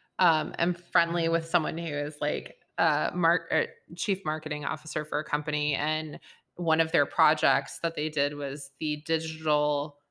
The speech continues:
crown archive, um, costuming exhibit for an art museum, and she was writing about it. It's very cool. I'll have to send you the link and maybe post it on here, because you can basically zoom in on any of the crown costumes up to, like,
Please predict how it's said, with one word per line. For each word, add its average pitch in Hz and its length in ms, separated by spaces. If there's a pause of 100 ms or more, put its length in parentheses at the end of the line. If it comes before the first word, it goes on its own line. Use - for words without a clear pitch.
(140)
crown 156 880 (640)
archive, 156 840
um, 135 480 (160)
costuming 196 720
exhibit 190 420
for 151 300
an 156 160
art 151 200
museum, 233 420
and 196 100
she - 100
was 165 140
writing 170 300
about 240 240
it. 247 80
It's 185 180
very 180 340
cool. 156 260
I'll 170 140
have 170 200
to 185 80
send 165 200
you 156 60
the 156 100
link 156 380
and 170 100
maybe 165 220
post 151 320
it 156 60
on 151 120
here, 147 200
because 165 260
you 175 80
can 180 140
basically 175 520
zoom 160 380
in 147 480 (360)
on 135 180
any 160 200
of 160 100
the 170 60
crown 160 300
costumes 170 640
up 160 180
to, 156 100
like, 147 340